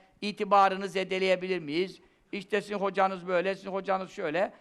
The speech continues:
Sizi cemaati benden ayırmak için ellerinden geleni yapıyorlar. Az kalsın soyunacaklar çırılçıplak yani. Az kalsın böyle meraklı adamlar ya. Ne kadar uğraşıyorlar benden ya.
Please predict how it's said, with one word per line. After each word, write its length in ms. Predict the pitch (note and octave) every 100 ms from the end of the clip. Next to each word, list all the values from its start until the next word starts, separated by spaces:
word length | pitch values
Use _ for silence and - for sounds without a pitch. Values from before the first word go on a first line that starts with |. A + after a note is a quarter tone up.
| _
Sizi 420 | _ - B3+ C#4 B3
cemaati 520 | C#4 C#4 A#3 A3+ G#3
benden 340 | C#4 B3 G#3
ayırmak 480 | - A3+ C4+ C#4 A3+
için 200 | - F#3+ -
ellerinden 680 | B3 C4 C4 B3+ B3+ D4 B3
geleni 300 | A#3 A#3 C4
yapıyorlar. 460 | A3+ - D#3 C3+ -
Az 220 | D4+ D4+
kalsın 260 | A#3 A#3
soyunacaklar 720 | C#4 B3+ B3 A#3 A3 G#3+ F#3+ F3
çırılçıplak 580 | E3 D3+ C4+ - C#3+
yani. 220 | C#3+ C3+ B2+
Az 320 | - A#3+ D4 A3+
kalsın 560 | G3 E3+ G3 B3 C#4 _ _ _ _ -
böyle 460 | C4+ D#4+ C#4+ C#4+
meraklı 560 | D#4 C#4 C4+ B3+ - B3+
adamlar 500 | A#3+ A3+ G#3+ G#3 G3
ya. 420 | F#3+ F3 E3+ G3+ - _ _ _ -
Ne 220 | G#3+ F4
kadar 320 | - F#4+ F4+
uğraşıyorlar 520 | F4+ E4 E4 D#4+ D#4
benden 260 | D4 C#4 C4
ya. 440 | B3 A#3 B3+ D4